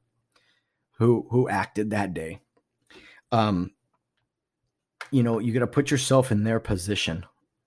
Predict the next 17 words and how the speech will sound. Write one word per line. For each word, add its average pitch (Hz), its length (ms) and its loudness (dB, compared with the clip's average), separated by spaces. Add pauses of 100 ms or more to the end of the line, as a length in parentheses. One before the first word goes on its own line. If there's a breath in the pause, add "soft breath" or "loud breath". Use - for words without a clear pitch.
What 113 160 -2
would 127 200 0
you 113 160 0
have 98 140 -6
done? 85 320 -6 (1800)
What, 127 280 -2 (160)
what 113 200 -2
would 113 200 -2
you 110 100 -2
have 95 160 -6
done? 90 300 -6
And 92 200 -6
it's 98 220 -8
something 120 520 -2
I 110 140 -2
don't 123 240 -4
know 110 460 -2